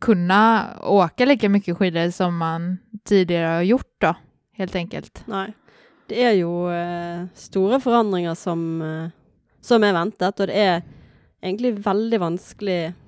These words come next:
Speaker 2: att föreställa sig. Eh, selv om, eh, prognosene är ju egentligen ganska klara.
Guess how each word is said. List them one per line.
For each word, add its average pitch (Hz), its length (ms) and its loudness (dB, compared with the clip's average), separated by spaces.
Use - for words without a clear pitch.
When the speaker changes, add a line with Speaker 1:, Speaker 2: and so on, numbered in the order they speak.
Speaker 2:
att 214 100 -10
föreställa 190 680 -4
sig. 233 280 -4
Eh, 208 260 -2
selv 214 300 0
om, 180 200 -2
eh, 175 160 -4
prognosene 196 520 -4
är 202 60 -2
ju 208 100 2
egentligen 262 300 -4
ganska 180 680 -4
klara. 185 400 -6